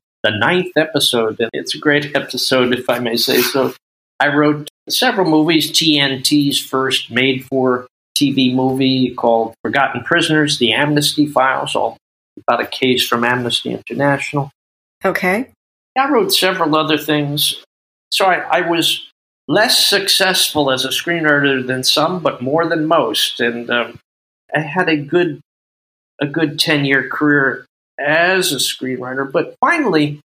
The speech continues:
Speaker 1: the reason I never went back to New York, one good reason, was I came to Hollywood to make a movie based on my original material, and I wasn't gonna leave until it happened. And finally,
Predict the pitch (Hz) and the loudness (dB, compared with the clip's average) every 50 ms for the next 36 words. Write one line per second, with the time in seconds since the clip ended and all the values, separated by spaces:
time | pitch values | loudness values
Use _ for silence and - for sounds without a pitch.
0 | _ - - 139 156 165 196 226 226 220 208 185 175 175 170 175 180 170 170 175 | _ -18 -8 -4 -2 -2 0 0 0 0 2 2 2 2 2 2 2 2 2 2
1 | 170 170 160 143 - 160 156 160 - - - 156 156 160 180 208 214 202 196 196 | 2 2 0 0 0 -2 -2 -2 -4 -4 -4 -2 0 0 2 2 2 2 0 -4
2 | - _ _ _ _ _ _ _ _ _ _ - 123 139 147 160 151 143 147 147 | -10 _ _ _ _ _ _ _ _ _ _ -8 -8 -6 -4 -4 -2 0 0 0
3 | 143 160 202 208 180 - 160 135 131 139 139 - - - 165 208 208 - - 202 | 0 -2 -2 -2 -2 -4 -4 -4 -4 -4 -4 -6 -6 -2 -2 -2 -2 -2 -2 -2
4 | 190 175 175 - 165 147 - 175 170 160 156 151 151 151 147 - 120 131 147 135 | 0 0 0 -2 -2 0 0 0 0 2 2 2 2 0 -2 -4 -6 -4 -2 -4
5 | - - 127 127 135 165 180 170 147 147 139 143 - _ _ _ _ _ _ _ | -4 -4 -6 -2 2 2 2 2 2 0 -2 -2 -4 _ _ _ _ _ _ _
6 | - 151 180 185 180 - - 160 151 143 139 151 175 190 208 196 170 165 165 156 | 0 0 2 2 2 0 0 0 0 0 0 2 2 2 2 0 -2 0 -2 -2
7 | 151 - 160 156 151 143 139 - - - - - 180 175 160 147 139 135 147 - | -2 -2 -2 -2 -2 -4 -4 -6 -8 -8 -2 0 2 2 2 2 0 -2 -6 -14
8 | _ _ _ _ _ _ _ _ _ _ - 117 131 139 151 165 170 147 151 147 | _ _ _ _ _ _ _ _ _ _ -6 -2 0 0 2 2 2 2 0 0
9 | 151 147 143 131 131 143 147 135 123 127 127 - - 143 131 135 127 147 143 151 | 0 0 0 2 2 2 2 2 2 -2 -2 0 -2 0 0 -2 -2 0 0 0
10 | 151 147 143 131 127 123 123 - - 143 147 156 156 151 131 127 123 123 | 0 -2 -2 -4 -4 -4 -6 -2 -2 0 0 2 0 0 2 0 0 -2